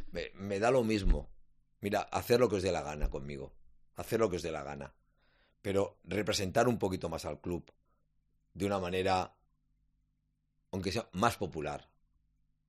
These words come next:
más dura. El presidente está en China.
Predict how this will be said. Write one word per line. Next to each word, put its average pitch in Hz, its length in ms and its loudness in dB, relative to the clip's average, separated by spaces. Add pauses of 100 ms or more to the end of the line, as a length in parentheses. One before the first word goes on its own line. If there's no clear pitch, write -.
(240)
más 104 340 2
dura. 92 360 0 (1040)
El - 40 -20
presidente 117 380 0
está 123 160 0
en 95 100 -4
China. 85 400 -6